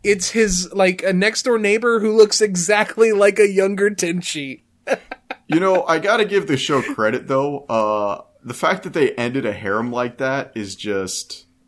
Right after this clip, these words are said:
Speaker 2: I gotta give that props. I really do.
Speaker 1: <sighs> The
Speaker 2: Like
Speaker 1: only props it makes me wanna have is my arm against the, uh, like,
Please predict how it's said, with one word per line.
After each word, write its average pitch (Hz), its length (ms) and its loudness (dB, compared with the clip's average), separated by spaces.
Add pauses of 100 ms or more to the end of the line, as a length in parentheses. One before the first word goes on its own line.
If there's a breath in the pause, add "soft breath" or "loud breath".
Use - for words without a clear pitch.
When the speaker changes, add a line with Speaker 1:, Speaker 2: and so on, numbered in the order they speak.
(360)
Speaker 2:
I 175 120 2
gotta 220 240 2
give 165 180 -4
that 147 220 0
props. - 520 -4
I 143 60 0
really 190 340 -2
do. 185 360 -2
Speaker 1:
<sighs> 127 60 -16 (1000 loud breath)
The 190 160 0
Speaker 2:
Like 202 160 4
Speaker 1:
only 240 300 2
props 202 540 0
it 185 120 0
makes 180 340 -4
me 175 140 2
wanna 175 260 2
have 170 380 -2
is 151 200 -4
my 160 240 0
arm 165 380 -2
against 156 440 -4
the, 143 220 -6 (340)
uh, - 80 -16 (100)
like, 143 600 -10